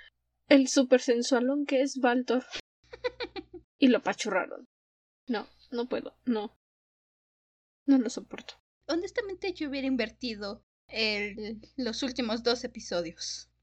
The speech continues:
Speaker 2: porque al menos la batalla que tienen en el penúltimo episodio es un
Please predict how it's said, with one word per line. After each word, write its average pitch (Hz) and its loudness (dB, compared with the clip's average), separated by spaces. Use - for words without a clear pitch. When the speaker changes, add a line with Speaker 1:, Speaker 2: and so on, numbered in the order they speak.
Speaker 2:
porque 208 -10
al 233 0
menos 262 2
la 240 0
batalla 226 -2
que 226 -10
tienen 214 -6
en 185 -8
el 185 -10
penúltimo 214 -6
episodio 208 -6
es - -4
un 415 -6